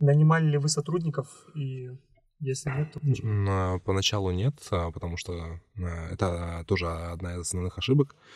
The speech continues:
Speaker 2: А, мы сначала думали, что должны работать сами. А, в итоге, из-за того, что мы тратили время на операционку, мы не тратили время совсем на развитие. И потом уже, э, за эт-, за этим пошли следующие проблемы.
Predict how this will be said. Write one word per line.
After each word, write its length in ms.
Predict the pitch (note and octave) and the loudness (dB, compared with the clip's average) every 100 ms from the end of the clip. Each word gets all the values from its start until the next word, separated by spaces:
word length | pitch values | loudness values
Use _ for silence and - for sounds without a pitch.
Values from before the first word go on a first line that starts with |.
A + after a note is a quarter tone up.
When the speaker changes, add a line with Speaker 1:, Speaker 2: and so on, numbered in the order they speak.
| - - _ - - _ | -20 -20 _ -14 -14 _
Speaker 2:
А, 240 | G#2 F#2+ F2 | 0 0 0
мы 280 | F2+ G2 G#2+ | -2 -4 -4
сначала 360 | F#2+ - G2 | -6 -6 -6
думали, 220 | F#2+ F#2+ E2 | -4 -4 -4
что 360 | - F2+ E2 | -4 -8 -8
должны 320 | D#2+ E2 F2 | -6 -6 -4
работать 280 | F#2 F#2 F2+ | -6 -8 -6
сами. 320 | - E2+ D#2+ - _ _ - | -4 -4 -6 -10 _ _ -8
А, 300 | F2 F2 F2 | -4 -2 -4
в 240 | F2 F#2 | -4 -2
итоге, 480 | F#2 F2 E2+ D#2 - - | 0 2 2 0 -4 2
из-за 180 | G#2 F#2 | 4 4
того, 120 | E2+ | 2
что 100 | F2 | 0
мы 80 | E2 | 0
тратили 300 | E2 F2 F2 | -2 -2 -2
время 180 | E2 | 0
на 80 | D#2+ | -2
операционку, 560 | D#2 - - C#3+ C#3+ E2 | -2 -2 0 0 -2 -2
мы 220 | D#2+ E2+ | -2 0
не 100 | E2+ | -2
тратили 320 | - E2 E2 | -2 -2 -4
время 240 | D#2+ D#2+ D#2 | -2 -2 -2
совсем 240 | - E2 | -2 -2
на 60 | D#2+ | -2
развитие. 480 | D#2+ D#2 - - - _ _ _ _ - | -2 -2 -6 -10 -16 _ _ _ _ -2
И 120 | - | 0
потом 260 | F#2 E2+ | 0 -2
уже, 200 | E2+ E2+ | -4 -4
э, 640 | E2+ E2+ D#2 - - E2+ D#2+ | -4 -6 -6 -6 -8 -8 -2
за 160 | E2 | 0
эт-, 120 | D#2+ - | 0 -4
за 140 | F2+ E2+ | -2 0
этим 180 | D#2+ D#2 | 0 -4
пошли 420 | - E2+ E2 E2 _ - | -6 -6 -6 -10 _ -4
следующие 400 | - E2 - - | -2 0 -4 -8
проблемы. 400 | D2+ D#2+ D2+ | -4 -4 -4